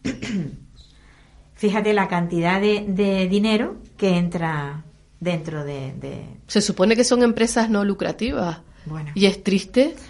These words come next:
Speaker 1: No, no, las empresas
Speaker 2: Triste,
Speaker 1: las
Speaker 2: triste, triste se queda corto ya.
Speaker 1: <laughs>
Speaker 2: Lo de
Speaker 1: Las empresas sí son lucrativas.
Speaker 2: Sí son
Speaker 1: Claro,
Speaker 2: lucrativas,
Speaker 1: sí, sí que lo
Speaker 2: por
Speaker 1: son, sí lo
Speaker 2: favor, y es
Speaker 1: son,
Speaker 2: que
Speaker 1: claro. Eh, son, eso es un negocio que se monta.
Speaker 2: Pero es de vergüenza, Paula. Es de
Speaker 1: Sí.
Speaker 2: vergüenza que con este tipo de personas,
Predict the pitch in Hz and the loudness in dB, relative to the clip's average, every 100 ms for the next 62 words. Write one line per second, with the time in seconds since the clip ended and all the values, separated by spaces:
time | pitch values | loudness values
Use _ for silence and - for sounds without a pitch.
0 | - 190 180 180 156 143 156 151 160 262 | -8 -2 0 2 2 0 0 -2 6 10
1 | 254 285 269 220 285 277 254 262 269 - | 10 10 10 10 10 12 12 10 4 2
2 | 330 294 277 226 254 233 220 202 214 220 | 0 4 6 8 8 6 4 6 4 2
3 | - - - - 214 226 208 208 196 190 | -6 -14 -16 -2 4 6 8 8 8 8
4 | 202 202 185 208 220 214 208 196 170 151 | 6 6 4 4 4 4 2 2 0 0
5 | 143 135 139 139 190 202 196 214 - 247 | -2 -2 0 0 0 0 2 2 4 4
6 | - 190 190 254 247 185 151 185 - 185 | 4 0 4 4 4 4 0 0 2 4
7 | 170 170 175 226 220 170 196 190 185 185 | 4 4 2 2 0 0 0 2 2 2
8 | 180 175 165 185 - - - - 156 - | 2 0 -2 -6 -12 -18 -12 -4 -4 -4
9 | - 175 180 180 180 175 196 196 190 226 | -2 2 2 2 0 0 2 2 4 4
10 | 233 330 - - - - 160 156 196 196 | 2 -4 -6 -10 -4 -2 -2 -2 0 4
11 | 185 185 214 233 208 180 190 214 208 202 | 6 8 8 8 4 2 2 2 0 -2
12 | 175 170 165 175 185 175 - - - 196 | -2 -2 -4 -4 -6 -8 -14 -16 -4 0
13 | 208 214 208 190 196 208 226 226 - - | 4 6 4 2 2 0 0 -2 -4 -18
14 | - 208 190 185 180 196 196 208 202 190 | -2 0 2 0 0 -2 -2 0 0 -2
15 | 175 180 - 175 175 202 226 | -2 -6 -6 -4 -2 -4 -4